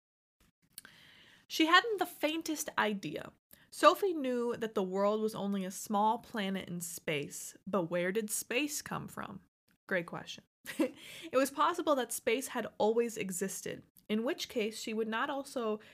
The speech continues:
need to figure out where it came from. But could anything have always existed? Something deep down inside her protested at the idea.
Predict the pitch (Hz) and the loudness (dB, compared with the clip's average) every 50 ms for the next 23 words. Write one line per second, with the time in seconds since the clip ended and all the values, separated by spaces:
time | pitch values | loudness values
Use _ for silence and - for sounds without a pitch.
0 | - - - 214 214 220 226 208 - 220 190 190 196 190 170 - 175 190 185 160 | -14 -6 -4 -4 -2 -2 -2 -2 -2 -2 0 2 2 4 4 4 2 2 2 2
1 | - - - - 254 262 302 285 - - - - - - - _ _ _ - - | 0 -2 -6 -8 -6 -6 -6 -8 -8 -10 -12 -12 -12 -16 -20 _ _ _ -20 -20
2 | - - - _ _ - - 220 220 - - - - - 294 262 - - - 233 | -20 -20 -20 _ _ -2 -2 -2 -2 -4 -8 -6 0 6 6 6 6 4 -2 -4
3 | 254 285 339 330 - 349 349 339 302 285 233 - - - - 185 185 180 185 202 | -6 -6 -10 -10 -10 -10 -8 -6 -6 -6 -6 -8 -10 -8 -4 -2 0 0 0 0
4 | 240 247 262 269 - - - - 202 175 180 170 190 208 202 - - - - 285 | 0 -2 -4 -4 -6 -6 -4 -4 -4 -2 -2 -4 -4 -4 -4 -6 -6 -6 -6 -6
5 | 311 294 330 - _ _ _ _ _ _ _ _ _ _ _ - - - 330 339 | -6 -8 -12 -20 _ _ _ _ _ _ _ _ _ _ _ -4 2 4 4 4
6 | 339 440 415 320 - 269 269 269 - 269 254 254 247 247 247 - 233 202 196 196 | 4 0 -2 0 0 -2 -2 0 0 2 2 2 -2 -4 -6 -4 -2 0 0 2
7 | 196 185 185 - 220 220 - - - 302 302 - - - 180 202 196 190 - 185 | 0 0 0 -2 -4 -4 -4 -6 -6 -6 -4 -4 -6 -4 -4 -4 -6 -6 -4 -4
8 | 185 185 175 170 214 247 - - - | -2 -2 -4 -6 -8 -8 -10 -10 -14